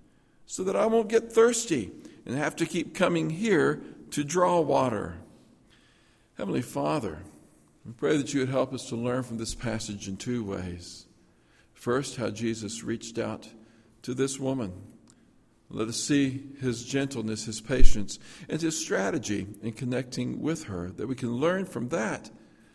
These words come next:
as to how we would share the good news of the Lord Jesus with those in whom,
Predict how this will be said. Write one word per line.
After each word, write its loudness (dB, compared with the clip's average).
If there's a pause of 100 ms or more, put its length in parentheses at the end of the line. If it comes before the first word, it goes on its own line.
(280)
as -10
to -8 (100)
how -4
we -2
would -4
share -2 (480)
the -6
good -2
news 0
of -8
the -4
Lord 0
Jesus -8 (540)
with -2
those 2
in -4
whom, -4